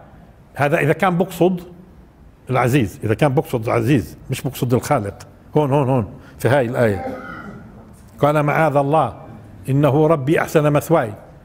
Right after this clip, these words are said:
أنا أرى إنه مش المقصود السيد، مش مقصود، عفوًا،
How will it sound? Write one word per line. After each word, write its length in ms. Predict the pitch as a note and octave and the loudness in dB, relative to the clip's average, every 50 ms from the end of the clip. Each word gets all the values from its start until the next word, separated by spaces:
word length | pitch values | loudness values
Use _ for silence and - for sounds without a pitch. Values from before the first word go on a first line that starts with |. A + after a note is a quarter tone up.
| - - - - - - - - | -20 -20 -20 -20 -20 -12 -4 -2
أنا 320 | C3 C#3 D3 D3+ D#3+ E3 | 0 2 2 2 2 2
أرى 240 | F3 F#3 F#3 F#3+ F#3+ - - - - - - - | 4 4 2 2 0 -4 -12 -20 -20 -20 -8 -4
إنه 160 | C#3 C#3 D#3 | 0 2 2
مش 160 | F3+ G#3 - F3+ | 2 2 2 2
المقصود 460 | E3 E3 D#3 - - - D#3 D3+ C#3+ | 2 2 0 0 0 0 2 2 2
السيد، 440 | C3 - - - D#3 B2 G#2 - - - - - - - - - - - - - - - - - - | 0 -2 -2 -2 -2 -2 -2 -4 -10 -20 -20 -20 -20 -20 -20 -20 -20 -20 -20 -20 -20 -20 -12 -8 -8
مش 140 | - - | -2 0
مقصود، 540 | D#3+ D3+ - - E3 F3 D#3+ C#3 D3+ C#3+ A#2 - - - - | 0 0 0 2 2 2 4 4 2 2 2 -2 -8 -6 -2
عفوًا، 260 | - D#3 - - C#3+ | -2 -2 0 0 0